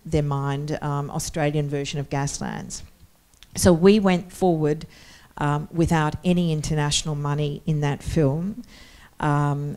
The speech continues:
and then, uh, I have constantly worked over, you know, before the film was finished and subsequently at film markets, building relationships with, um, companies. And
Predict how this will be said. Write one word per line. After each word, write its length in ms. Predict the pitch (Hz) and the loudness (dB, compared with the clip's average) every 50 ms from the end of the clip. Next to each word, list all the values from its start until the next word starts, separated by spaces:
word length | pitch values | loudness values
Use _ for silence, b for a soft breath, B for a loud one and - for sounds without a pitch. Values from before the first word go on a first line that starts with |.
| - - | -4 -2
and 280 | 165 170 165 170 160 | 0 0 0 0 2
then, 400 | 170 165 165 165 165 165 170 170 | 2 2 2 2 2 0 -2 -4
uh, 680 | - - - 160 151 151 151 151 151 151 151 151 - - - - _ - | -6 -4 -2 0 0 2 2 2 2 2 0 0 -2 -6 -10 -8 _ 0
I 180 | 175 175 180 | 2 4 4
have 300 | 180 180 175 170 165 - | 4 4 2 0 0 -4
constantly 760 | - - 190 190 185 185 - - 170 156 151 147 160 151 151 | -6 -2 0 0 0 0 -2 -4 -6 -6 -4 -4 -4 -4 -4
worked 460 | 151 156 151 147 165 240 269 - - | -2 -2 0 0 0 0 -2 -4 -2
over, 420 | 180 170 160 156 156 151 151 156 - - | -2 0 0 0 0 -2 -2 -4 -6 -6
you 100 | 175 165 | -6 -4
know, 100 | 156 151 | -4 -4
before 400 | 151 156 143 - - 196 190 196 | -4 -6 -8 -6 -4 -2 -2 0
the 120 | 180 175 | -2 -4
film 340 | - - - 175 160 160 160 | -6 -6 -6 -6 -4 -4 -6
was 160 | 156 151 - | -6 -6 -6
finished 480 | - - 202 220 269 294 - - - B B B B B B B B B | -4 -2 -2 -2 -2 -4 -6 -6 -8 B B B B B B B B B
and 160 | - 165 160 147 | -8 -6 -4 -2
subsequently 960 | - - 180 151 - - 180 - - 165 135 - 147 156 180 233 262 - - _ _ _ _ - | 0 0 0 0 -2 -6 -8 -6 -6 -6 -6 -6 -6 -6 -6 -6 -6 -12 -18 _ _ _ _ -8
at 200 | 165 160 - - | -6 -6 -6 -6
film 260 | - 180 165 160 160 | -6 -6 -4 -4 -4
markets, 640 | 151 147 147 156 - - - - - - - - - - - - | -4 -4 -4 -6 -8 -10 -12 -10 -8 -8 -8 -8 -8 -12 0 4
building 420 | 196 196 190 185 185 180 175 170 | 6 6 6 6 4 0 -2 -2
relationships 800 | 165 160 156 156 156 160 - - 160 151 - - 156 - - - | -2 -2 -2 -2 -4 -4 -6 -8 -10 -8 -8 -8 -8 -8 -10 -10
with, 380 | - 165 151 151 - - - - - | -8 -8 -8 -10 -12 -18 -20 -18 -12
um, 240 | - 165 151 151 151 | -8 -8 -8 -8 -8
companies. 720 | 151 - 180 165 165 - 185 185 208 247 302 - - - B B B B B B B B B B B B B B _ | -8 -6 -6 -6 -4 -4 -4 -4 -4 -4 -6 -8 -8 -10 B B B B B B B B B B B B B B _
And 540 | - 180 180 185 180 180 185 180 180 175 | 2 2 4 4 4 2 2 0 -2 -4